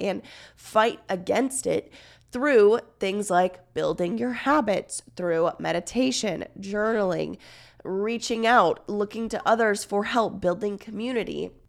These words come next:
And also, obviously, learning more about the tools that are going to, that you can implement and are, that are going to help you strengthen your mindset when you are facing things like self-sabotage,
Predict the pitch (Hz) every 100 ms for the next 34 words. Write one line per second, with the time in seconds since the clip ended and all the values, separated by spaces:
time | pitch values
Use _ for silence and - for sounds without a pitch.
0 | - - - - 277 226 226 - 233 -
1 | 202 202 175 - 196 196 - 185 185 190
2 | 175 175 - 190 185 185 175 170 180 180
3 | - 165 165 208 - 180 196 175 170 196
4 | - 190 175 - 208 247 269 - 202 -
5 | 233 302 330 202 202 196 214 214 202 190
6 | 185 180 220 208 185 170 165 214 190 208
7 | - - - - - 208 208 208 202 185
8 | 175 170 175 208 143 190 185 180 175 175
9 | 180 180 165 175 170 180 170 - 160 160
10 | - - 160 - 151 143 151 156 156 175